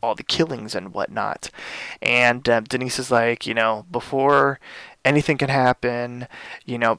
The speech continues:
I can't even leave the house. The Red Devil's here, but I can't even, you know, walk down the stairs because, you know,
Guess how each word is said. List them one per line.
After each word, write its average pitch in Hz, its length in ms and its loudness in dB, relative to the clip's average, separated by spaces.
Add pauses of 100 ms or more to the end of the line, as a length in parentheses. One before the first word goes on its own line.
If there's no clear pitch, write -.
I 120 100 4
can't 139 360 -2
even 120 240 -4
leave 139 240 0
the 131 80 0
house. 131 420 0
The 110 160 -8
Red 127 240 -4
Devil's 131 360 0
here, 131 360 0
but 120 160 -4
I 101 60 -2
can't 139 260 -2
even, 120 400 -6
you 117 80 -16
know, - 160 -10
walk 123 220 -2
down 120 200 -2
the 107 60 -14
stairs 127 380 -2
because, 110 520 -4
you 110 140 -10
know, 95 340 -4